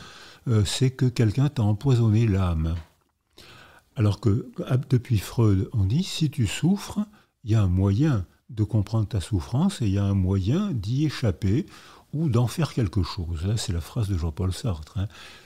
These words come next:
Si, fais quelque chose de ce que la vie a fait de toi. Euh, donc, alors, donc, Fre-, la découverte freudienne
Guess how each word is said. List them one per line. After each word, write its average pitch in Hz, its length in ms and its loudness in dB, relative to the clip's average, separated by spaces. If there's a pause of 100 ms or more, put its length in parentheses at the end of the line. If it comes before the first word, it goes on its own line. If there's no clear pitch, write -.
(120)
Si, 98 600 -4
fais - 240 -2
quelque 107 320 0
chose 123 340 0
de 104 80 -2
ce - 120 -4
que - 100 0
la 98 120 2
vie 107 180 0
a 87 80 0
fait 98 160 -4
de 101 100 0
toi. 92 320 -4 (920)
Euh, 113 220 2
donc, 120 380 2
alors, 120 200 2
donc, 143 200 0
Fre-, - 240 -6 (200)
la 110 160 0
découverte 131 480 0
freudienne 113 600 -2